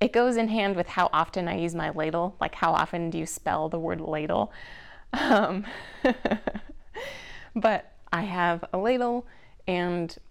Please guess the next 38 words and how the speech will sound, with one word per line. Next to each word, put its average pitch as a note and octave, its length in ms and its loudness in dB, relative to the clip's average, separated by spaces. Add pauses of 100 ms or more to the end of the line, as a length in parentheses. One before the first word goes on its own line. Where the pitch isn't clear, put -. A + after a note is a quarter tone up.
(480)
if F#3+ 120 -2
you're F#3 120 2
making F3+ 340 0
soups - 380 -4
and F3 100 -2
stews, F#3+ 540 0 (360)
or F3+ 100 6
if F3+ 100 -2
you're F3 80 2
dealing E3 380 -2
with, D#3 220 -6
like, - 300 -2 (140)
uh, - 200 -4 (100)
homemade D#3+ 420 -6
chicken G#3+ 300 -2
broth F3+ 260 2
or F3 60 -2
something, E3+ 460 -4 (300)
it's F#3+ 240 -2
good B3 380 2
for F3+ 440 2 (440)
picking A#3+ 280 2
up G3+ 140 2
and F3+ 160 2
transferring E3 680 -4
liquids - 600 -6
of D3 200 -6
some D#3 240 -4
sort. - 420 -10 (880)
And G#3 160 4
then G#3 140 4
getting B3+ 320 2
down G3+ 380 2
into F3 720 0
some F3+ 180 0
of F3 60 0
the - 80 0
basics, E3+ 680 0